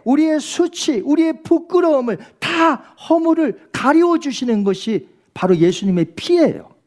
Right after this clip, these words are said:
그 예수님의 피로 구원받은 우리가 그 예수님을 부끄러워한다고요? 예수님을 고백하지 못한다고요, 사람들 앞에서?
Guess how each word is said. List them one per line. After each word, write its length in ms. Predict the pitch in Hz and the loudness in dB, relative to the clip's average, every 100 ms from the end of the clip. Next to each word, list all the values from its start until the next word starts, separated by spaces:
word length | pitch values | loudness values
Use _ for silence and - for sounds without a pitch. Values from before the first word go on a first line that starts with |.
| _ _ _ _ _ _ _ _ _ | _ _ _ _ _ _ _ _ _
그 140 | - 151 | -4 0
예수님의 560 | 156 208 226 220 202 | 2 0 0 0 0
피로 220 | 196 214 185 | -2 -6 -6
구원받은 600 | - 180 196 190 160 139 | -2 0 2 2 0 -4
우리가 500 | 127 127 127 - - _ _ _ _ _ _ _ _ _ | -4 -4 -6 -10 -14 _ _ _ _ _ _ _ _ _
그 140 | - 156 | -4 2
예수님을 420 | 175 202 226 185 | 2 2 -2 -4
부끄러워한다고요? 920 | - 165 - 214 165 123 107 - 208 233 _ _ _ _ _ _ _ _ _ | -4 -8 -2 0 0 -2 -8 -10 -14 -14 _ _ _ _ _ _ _ _ _
예수님을 1040 | 156 202 240 - 277 262 240 254 233 190 - | 0 0 0 -2 -2 0 2 2 0 -4 -4
고백하지 460 | - 220 277 269 240 | 0 2 2 2 0
못한다고요, 680 | 180 - 254 254 233 214 | 0 0 2 2 2 0
사람들 380 | 202 294 285 247 | 0 -2 0 -2
앞에서? 480 | - 202 - 277 | -6 -10 -6 -8